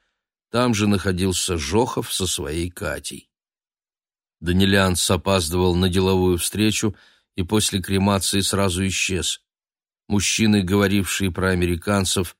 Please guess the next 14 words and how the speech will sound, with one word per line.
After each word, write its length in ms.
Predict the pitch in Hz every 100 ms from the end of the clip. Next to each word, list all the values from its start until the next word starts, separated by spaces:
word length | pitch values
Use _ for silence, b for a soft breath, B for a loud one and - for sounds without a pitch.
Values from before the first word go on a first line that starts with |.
| _ _ -
незаметно 640 | 95 87 110 139 143 120
слиняли 540 | 110 107 110 117 113 107
ещё 300 | 101 - 104
до 200 | 92 101
отъезда 540 | 87 95 101 87 90
в 60 | 85
крематорий. 760 | 95 95 95 - 90 87 - _ _ _ _ _ _ _ -
Трое 320 | 117 127 120
Бориных 500 | 104 120 117 110 104
друзей 520 | 104 110 90 113 110
отбыли 480 | - 113 101 101 101
на 120 | 98
своих 400 | - 98 98 90
машинах, 580 | 92 90 - 107 101